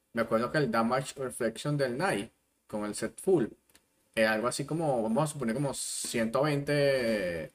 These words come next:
no, sí, como ciento veinte. Entonces cada vez que tú tirabas, te pegaban, tú reflejabas ese damage en ciento veinte a las ocho criaturas, a cada una.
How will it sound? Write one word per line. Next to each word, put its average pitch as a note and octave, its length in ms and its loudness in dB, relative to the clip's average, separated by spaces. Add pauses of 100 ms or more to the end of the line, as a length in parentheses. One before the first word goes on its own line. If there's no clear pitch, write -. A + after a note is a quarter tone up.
no, A#2 120 -2 (600)
sí, A3+ 120 4
como D#3+ 180 4
ciento C3+ 280 0
veinte. - 320 2 (420)
Entonces A#2 280 0
cada D3+ 160 6
vez E3 100 2
que F3 80 2
tú E3+ 140 0
tirabas, E3+ 520 2 (320)
te B2 120 0
pegaban, C#3+ 460 2 (440)
tú B2 120 0
reflejabas C3+ 500 2
ese E3 340 2
damage D#3 480 0 (1000)
en B2 240 2
ciento C#3 400 2
veinte F3+ 380 6
a B2 100 0
las A#2 180 0
ocho D3+ 260 4
criaturas, C#3+ 420 4
a - 80 -12
cada A2 200 0
una. E3+ 200 2